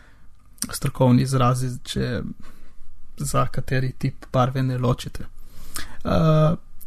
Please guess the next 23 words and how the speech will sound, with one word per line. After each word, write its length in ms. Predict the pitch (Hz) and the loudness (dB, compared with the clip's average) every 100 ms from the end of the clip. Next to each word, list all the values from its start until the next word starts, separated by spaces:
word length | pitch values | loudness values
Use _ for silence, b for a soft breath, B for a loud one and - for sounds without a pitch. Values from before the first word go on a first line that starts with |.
| - | -8
za 260 | - 151 175 | 0 6 6
tiste, 320 | - 247 - | 8 8 6
ki 120 | - | 4
pa 120 | - 170 | 4 4
ločite 420 | 226 - 170 147 | 4 6 8 8
barve, 400 | 139 135 139 160 | 8 8 8 6
v-, 180 | 156 - | 4 0
eh, 140 | - 147 143 143 139 139 | -2 0 2 2 0 0
vam 240 | 143 139 - | 0 2 2
ta 340 | 151 151 151 | 4 6 6
plugin 520 | - 151 139 147 165 | 6 6 8 10 8
pomaga 460 | - 147 143 156 147 | 10 8 10 8 6
videti, 420 | 127 175 208 - | 6 6 6 4
kak-, 260 | - 156 - - - | 4 4 2 0 -6
eh, 140 | - 156 135 127 127 | -2 4 4 4 4
videti, 440 | 131 143 202 208 | 6 8 6 4
kako 380 | - 135 170 180 | -2 2 6 6
vidijo 400 | 139 147 143 185 | 6 4 4 2
tisti, 320 | - 156 - | 4 2 2
ki 140 | 190 190 | 6 8
ne 80 | |
ločijo 340 | 175 160 - 208 | 8 8 4 0
barv. 320 | 180 151 139 | 2 2 2